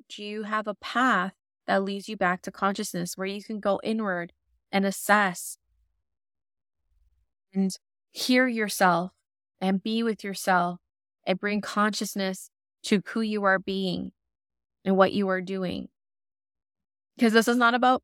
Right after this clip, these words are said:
perfection. This is not about perfecting anything.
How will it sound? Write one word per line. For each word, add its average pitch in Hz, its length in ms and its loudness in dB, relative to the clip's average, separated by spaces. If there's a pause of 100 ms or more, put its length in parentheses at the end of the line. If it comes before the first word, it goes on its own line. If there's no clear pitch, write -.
(160)
perfection. 208 840 0
This 196 140 -10
is 185 60 -4
not 202 140 0
about 240 260 2 (100)
perfecting 240 640 -2
anything. 185 640 0